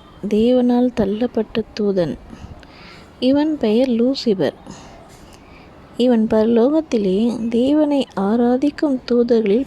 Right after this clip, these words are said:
பிரதானமானவனாயிருந்தான். தன்னுடைய இசையால் தேவனை மிகவும் பிரியப்படுத்துவான்.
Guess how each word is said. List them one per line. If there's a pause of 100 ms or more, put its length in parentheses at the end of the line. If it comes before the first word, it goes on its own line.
பிரதானமானவனாயிருந்தான். (1040)
தன்னுடைய
இசையால் (140)
தேவனை
மிகவும்
பிரியப்படுத்துவான்.